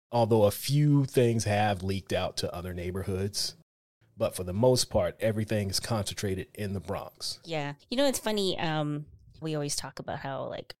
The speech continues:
Speaker 2: early nineties rap was very regional and stuff. But when you look at the early history of the beginnings of hip hop, we think of New York as, like, the birth of hip hop. But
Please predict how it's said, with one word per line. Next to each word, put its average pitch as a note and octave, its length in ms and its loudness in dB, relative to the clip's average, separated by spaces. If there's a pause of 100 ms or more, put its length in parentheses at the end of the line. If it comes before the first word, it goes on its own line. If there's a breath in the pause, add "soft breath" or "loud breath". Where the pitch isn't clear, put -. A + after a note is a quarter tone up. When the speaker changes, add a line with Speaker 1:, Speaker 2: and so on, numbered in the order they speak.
Speaker 2:
early F#3 280 4
nineties E3 420 2
rap D3+ 280 2
was D3+ 140 -2
very D3+ 240 0
regional D#3+ 520 -2
and C#3+ 120 -2
stuff. C#3+ 300 0
But D3 120 -8
when E3+ 160 0
you F3 100 0
look F#3 300 2
at E3 200 4 (120)
the D3 120 -6 (100)
early F#3 440 4
history D3 680 0
of - 140 -8
the C3+ 80 -10
beginnings D3+ 500 -4
of C#3 120 -10
hip - 220 -8
hop, C3+ 180 -12 (120)
we E3+ 140 -6
think E3 220 -2
of C#3+ 80 -4
New D#3 160 -4
York D3 280 -4
as, C3+ 200 -8
like, B2 180 -12
the - 60 -8
birth C3+ 260 -6
of - 100 -16
hip - 200 -10
hop. - 260 -14
But C3+ 200 -4